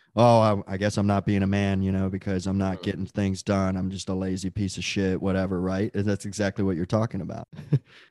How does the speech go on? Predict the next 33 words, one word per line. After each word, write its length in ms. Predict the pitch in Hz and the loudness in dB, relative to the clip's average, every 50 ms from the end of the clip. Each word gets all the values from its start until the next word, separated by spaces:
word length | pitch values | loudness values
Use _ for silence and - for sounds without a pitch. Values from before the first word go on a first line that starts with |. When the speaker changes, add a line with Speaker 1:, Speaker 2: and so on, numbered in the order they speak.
| _ _ _ _ - | _ _ _ _ -2
Speaker 2:
Yeah. 300 | - 139 139 120 107 95 92 98 | 2 4 6 6 6 4 2 -4
Speaker 1:
it's 200 | 98 - _ _ _ _ _ _ _ _ _ _ - 127 | -10 -10 _ _ _ _ _ _ _ _ _ _ -2 0
Speaker 2:
And 100 | 139 156 | 2 2
it's, 160 | 156 151 - - | 2 2 4 2
it's 160 | 156 147 151 | 2 4 4
not 240 | 151 151 160 175 175 | 4 6 6 6 4
about 420 | 160 160 156 151 147 - - _ _ _ _ _ _ _ - | 4 4 6 4 4 2 0 _ _ _ _ _ _ _ -4
working 380 | - 113 131 139 131 147 139 131 | 2 2 2 2 2 -2 -8 -6
hard 440 | 117 123 123 127 135 139 135 123 - | 0 2 6 6 6 6 4 2 0
or 160 | - 120 120 117 | 0 0 0 0
being 340 | 104 120 120 120 113 110 | -2 -4 -4 -4 -4 0
lazy. 400 | 107 107 117 127 127 123 117 104 | 2 2 4 2 2 0 -2 -4
It's 240 | - - 101 - - 110 | -4 -4 -8 -8 -6 -2
about 320 | 98 113 107 104 - - | 2 4 4 4 2 -2
cultivating 760 | - - 113 117 120 - 117 104 113 110 104 104 104 101 90 | -2 0 0 0 0 -2 -4 0 0 0 0 0 -2 -2 -2
balance, 460 | 101 101 104 104 98 92 - - - | -2 0 0 0 -2 -4 -6 -10 -12
and 140 | - 101 98 | -12 -12 -8
cultivating 600 | - 120 123 123 120 123 113 117 113 110 107 104 | -2 0 0 0 0 0 0 0 0 0 0 -2
balance 480 | 95 101 101 104 107 107 107 - - _ _ _ _ _ - | -2 -2 0 0 -2 -4 -4 -8 -18 _ _ _ _ _ -6
is 180 | 98 104 98 104 | -6 -6 -4 -4
nuance, 580 | 113 127 151 156 117 92 76 - - - - _ _ _ _ _ _ _ - | -4 -2 0 0 0 -2 -4 -8 -14 -20 -20 _ _ _ _ _ _ _ -8
right? 180 | 92 98 - | -6 -6 -6
How 220 | - - 120 123 131 | -4 0 2 2 4
do 60 | 131 | 4
we 120 | 131 120 | 2 0
cultivate 600 | - - 117 117 120 - 127 117 120 113 87 90 | 0 2 2 2 2 0 -4 -4 -4 -4 -4 -4
balance? 480 | 92 107 113 117 110 95 82 - - _ _ _ _ _ _ - | -2 -2 0 0 -2 -4 -6 -8 -16 _ _ _ _ _ _ 0
What 280 | 95 110 123 113 - | 4 4 4 2 2
does 380 | - 123 120 117 117 110 104 - - | 2 4 6 6 6 4 0 -4 -16
healthy 440 | - - 117 117 120 - 120 110 | -6 -2 0 0 0 0 -4 -8
masculinity 720 | 107 104 107 107 - - - 110 104 104 104 107 101 101 98 | -6 -6 -6 -6 -8 -6 -6 -4 -4 -4 -4 -4 -4 -4 -2
look 240 | 101 101 107 - - | -2 -2 -4 -4 -6
like? 160 | - - - | -8 -8 -8